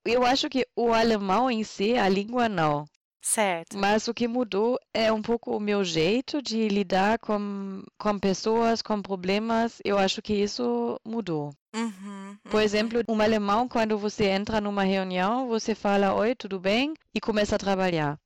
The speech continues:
Speaker 1: Em, no Brasil, foi sempre que você precisava de um, não muito tempo, mas você precisava conversar um pouco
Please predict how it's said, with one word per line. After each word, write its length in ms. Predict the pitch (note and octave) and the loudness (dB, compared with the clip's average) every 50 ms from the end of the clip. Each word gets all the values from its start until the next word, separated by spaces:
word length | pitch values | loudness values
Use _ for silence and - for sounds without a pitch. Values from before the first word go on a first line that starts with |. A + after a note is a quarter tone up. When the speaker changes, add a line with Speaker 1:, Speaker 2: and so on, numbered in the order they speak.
| - - | -8 -6
Speaker 1:
Em, 100 | G3+ G#3 | -4 -4
no 240 | G#3 G3+ G3+ G#3 | -4 -2 -2 -2
Brasil, 400 | G#3 G#3+ A3+ G#3+ - G#3 A3 B3+ C#4 | 0 2 2 2 2 2 0 0 0
foi 200 | - - B3+ B3 | 0 0 0 0
sempre 340 | - A#3+ A#3 B3 C4+ D4 C#4+ | 2 0 -2 0 0 -2 0
que 160 | - C4+ C4 | 0 0 0
você 240 | A#3+ B3 A#3 - B3+ | 0 0 -2 -2 -4
precisava 640 | - - A3+ G#3+ A3+ A3 A3+ A3 A3 G#3+ A3 A3 | -2 -2 -2 -2 -2 0 2 2 2 2 2 0
de 160 | G3+ - G#3 | 0 0 -2
um, 160 | G3+ G3+ G#3 - - | -2 -2 -4 -6 -2
não 220 | G3+ A3+ D4+ F4+ | 0 2 2 2
muito 260 | D4+ C#4 C4+ - - A#3 | 2 0 -2 -2 -4 -6
tempo, 340 | - - G3+ A3 C#4 - G4 A4+ G#4+ - - | -2 -2 -2 -2 -2 -4 -6 -6 -6 -6 -2
mas 160 | G#3+ A3 - | -2 -2 -2
você 240 | - A#3 A3 - A#3+ | -2 -4 -2 -2 -4
precisava 560 | - - B3 - A#3+ A3 A3 A3 A3+ A#3+ B3 | -2 -2 -4 -4 -2 0 0 0 2 2 -2
conversar 520 | - - B3+ B3 A#3 A3+ G#3+ - A#3 A#3 | -2 0 -2 0 0 0 0 0 0 0
um 100 | A#3 A3+ | 0 0
pouco 680 | G#3 _ - A#3 B3+ D4+ _ - D#4+ D#4+ D#4 D#4 D#4 | -4 _ 0 0 0 0 _ -2 -2 0 0 0 -2